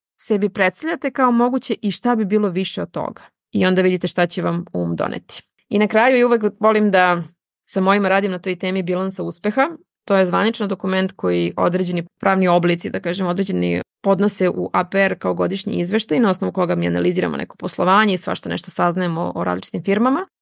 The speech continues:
Međutim, volela bih da svako od vas na ličnom nivou razmisli šta čini vaš bilans uspeha.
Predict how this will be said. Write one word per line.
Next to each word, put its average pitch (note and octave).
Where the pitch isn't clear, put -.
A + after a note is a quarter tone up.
Međutim, A#3+
volela C4
bih C4
da A3
svako C4
od G#3+
vas B3
na G3+
ličnom A3+
nivou F3+
razmisli F#3
šta -
čini A#3+
vaš G3+
bilans F3
uspeha. F3